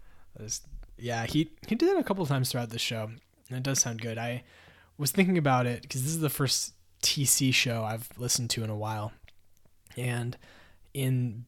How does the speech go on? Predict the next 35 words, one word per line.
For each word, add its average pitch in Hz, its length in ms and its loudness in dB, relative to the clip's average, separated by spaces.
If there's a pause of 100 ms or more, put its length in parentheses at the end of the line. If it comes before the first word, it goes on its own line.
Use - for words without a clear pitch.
Bill 139 160 6
Kreutzmann's 131 520 2
book, 110 320 -4
he - 280 -8
talked 120 300 -4
about 113 240 -4
how 110 380 -6
he 131 200 -4
didn't 123 300 -2 (440)
really 123 220 -2
view 117 460 -2
Tompkins 127 400 0
Stanton 127 280 0
as 104 120 -6
a 101 80 -6
member 113 320 -4
of 135 80 0
the 143 80 2
band. 147 340 2 (480)
He 120 160 -4
viewed 113 280 -2
him 113 180 -2
as 107 140 2
kind 113 200 -6
of 107 120 -6
like 107 180 -4
a, 101 320 -6 (240)
just, - 280 0
like, 104 140 -8
a 98 60 -4
dude 104 340 -6
who 110 60 -6
played 104 240 -4
with - 220 2
them. 147 160 2